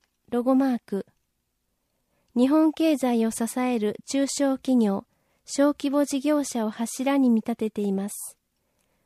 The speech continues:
緑の矢印で企業の成長を表現し、ホップ、ステップ、ジャンプと、令和時代にさらに飛躍する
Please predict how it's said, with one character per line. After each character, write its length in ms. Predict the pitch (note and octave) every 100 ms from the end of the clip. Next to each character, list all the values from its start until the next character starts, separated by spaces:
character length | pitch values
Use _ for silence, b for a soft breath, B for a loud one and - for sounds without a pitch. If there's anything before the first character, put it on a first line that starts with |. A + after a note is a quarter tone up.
| _
緑 400 | C#4 D4 C#4+ B3
の 100 | A3
矢 160 | G#3 G#3
印 460 | C4 B3+ A#3+ A3+
で 240 | G3+ G#3 - _ _ _ _
企 240 | - D4 C#4+
業 180 | B3+ A3+
の 160 | G3+
成 320 | G#3 A#3 A#3
長 360 | - - A3+ A3
を 200 | - A#3 -
表 60 | B3
現 320 | B3 A#3+ A#3+
し、 380 | - - G3 - _ _ _ _ _ _
ホ 140 | - D4+
ッ 60 | - -
プ、 200 | G#3+ - _
ス 140 | -
テ 160 | C4 C#4
ッ 20 | _
プ、 160 | G#3+ G3+
ジ 100 | A#3+
ャ 80 | C4+
ン 80 |
プ 160 | B3 A3
と、 240 | - F#3+ - _ _ _ _ _ -
令 220 | A#3 C4+
和 160 | D4 D4+
時 160 | D4
代 240 | C#4+ C4 A3+
に 220 | G#3+ A3 _
さ 220 | - D4
ら 120 | C4+
に 140 | B3 A3+
飛 160 | -
躍 320 | A#3+ B3+ - -
す 180 | -
る 220 | A#3 A#3